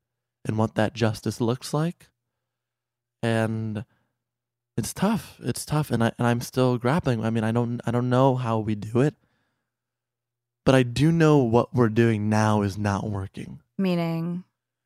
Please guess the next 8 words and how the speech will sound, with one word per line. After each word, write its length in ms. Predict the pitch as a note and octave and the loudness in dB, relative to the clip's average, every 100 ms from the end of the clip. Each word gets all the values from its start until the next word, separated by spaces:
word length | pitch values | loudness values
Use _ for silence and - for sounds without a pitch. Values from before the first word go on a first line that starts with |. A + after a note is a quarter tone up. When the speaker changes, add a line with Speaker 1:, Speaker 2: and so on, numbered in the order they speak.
| _ - | _ -4
Speaker 1:
Meaning 540 | C3 E3 F#3 F3+ E3+ - | 2 4 4 2 0 -4
we're 260 | - C3 C3+ | 2 6 6
treating 420 | - E3 D#3+ C#3+ | 6 4 4 0
people 360 | C3+ C3 A#2+ | -2 0 2
as 140 | A2+ G2 | 2 0
s-, 340 | - - - - - | -4 -12 -14 -16 -14
super 640 | - - - B2+ B2+ A2+ | -10 -6 -2 0 2 0
disposable, 840 | G2 G#2 - B3 A#3+ - - C#3+ | 0 -4 -6 -10 -10 -10 -10 -10